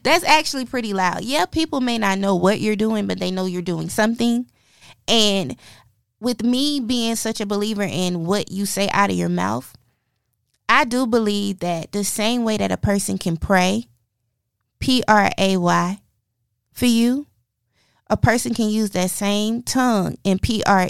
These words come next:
E Y for you. So a lot of times the reason why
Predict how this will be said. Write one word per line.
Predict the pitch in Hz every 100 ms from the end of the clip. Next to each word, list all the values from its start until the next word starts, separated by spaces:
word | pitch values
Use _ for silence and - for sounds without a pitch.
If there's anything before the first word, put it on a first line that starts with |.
| -
E | 202
Y | 180 175 160 - 196 _ _ _
for | - 165
you. | 151 - - _ _ _ _ _ _
So | - - 240 208 196 - - _ _
a | 240
lot | 240 233 -
of | -
times | - 208 196 175 214
the | 196
reason | 185 214 208 196
why | 82